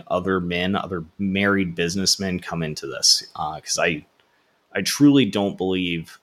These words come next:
that I would still, like, <laughs> be married or alive if it wasn't for Warrior Week. Like, I was, I mean, I was in a dark place going in. Great quote I heard from a,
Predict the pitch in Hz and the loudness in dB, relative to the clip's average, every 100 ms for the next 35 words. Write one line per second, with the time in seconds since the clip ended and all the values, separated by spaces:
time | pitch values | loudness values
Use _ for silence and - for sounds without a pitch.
0 | _ 90 92 85 - _ _ _ _ _ | _ 0 2 2 0 _ _ _ _ _
1 | - 90 85 82 - - - - - 104 | -2 -2 -2 -4 0 2 4 4 4 4
2 | 101 92 87 85 - _ _ _ _ _ | 4 2 0 -4 -14 _ _ _ _ _
3 | _ _ _ - 76 - _ - - - | _ _ _ -6 -6 -6 _ -2 2 2
4 | - - _ 123 101 104 - 110 113 110 | -2 -18 _ 4 6 2 -2 2 4 4
5 | 107 95 95 92 82 85 82 69 67 - | 2 0 -2 -2 -2 -2 -2 -4 -8 -12
6 | - 98 87 71 80 - - 87 78 76 | -12 -4 -2 0 0 0 -6 -4 -2 -2
7 | 71 67 - - - 78 76 85 92 90 | -2 -6 -6 -10 -10 -10 0 4 4 4
8 | 85 78 - - - _ _ _ _ - | 2 4 2 2 -8 _ _ _ _ -2
9 | 95 95 87 98 85 85 82 80 - 80 | 2 2 2 0 0 2 0 0 -2 0
10 | 73 - 76 69 73 65 - _ 107 113 | 0 -2 -2 -2 -4 -6 -14 _ 0 4
11 | 107 - 107 92 90 92 82 87 85 80 | 4 2 0 2 0 0 -4 -4 -2 -2